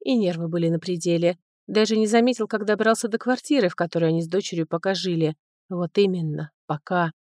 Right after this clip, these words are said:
Вообще-то Роман надеялся как-то помириться с женой и начать уже нормально жить либо в их квартире, либо в доме за городом.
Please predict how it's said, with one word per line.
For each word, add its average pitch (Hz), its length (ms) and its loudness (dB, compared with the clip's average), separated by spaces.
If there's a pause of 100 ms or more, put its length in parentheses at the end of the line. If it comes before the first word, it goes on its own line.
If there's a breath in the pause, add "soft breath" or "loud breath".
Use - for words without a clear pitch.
(340)
Вообще-то 269 400 2
Роман 254 280 2
надеялся 240 560 0
как-то - 280 -2
помириться 220 580 0
с - 20 -4
женой 175 400 0
и 170 100 -2
начать 175 360 -2
уже 185 140 -2
нормально 196 420 0
жить 233 300 -4
либо 190 180 0
в 185 100 -2
их 302 100 0
квартире, 175 640 -2 (280)
либо 247 280 2
в 254 60 -4
доме 175 240 0
за 170 200 -2
городом. 156 400 -2